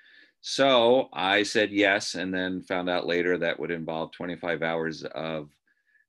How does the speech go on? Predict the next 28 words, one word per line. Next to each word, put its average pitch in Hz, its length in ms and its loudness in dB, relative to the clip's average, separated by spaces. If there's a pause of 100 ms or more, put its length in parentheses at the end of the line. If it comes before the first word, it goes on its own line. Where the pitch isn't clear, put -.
(180)
a - 100 -6
twenty-five 107 500 -2
hour 90 220 0
course 90 480 -2
with 78 200 -6
three 98 260 -4
sections 85 600 -4
of - 180 -10
ninth 85 380 -6
graders. 76 420 -6
And 76 300 -10
again, 80 600 -6
I'm 82 160 -10
coming 87 280 -8
from 82 420 -6
more 90 220 -2
of 87 80 -2
an 85 80 -4
entrepreneurial 87 720 -4
background 78 440 -4
than 78 120 -8
an 76 100 -8
<laughs> 78 80 -6
education - 560 -6
background. 65 560 -10
So 82 360 -2 (800)
that 101 460 0 (500)
course, 113 680 2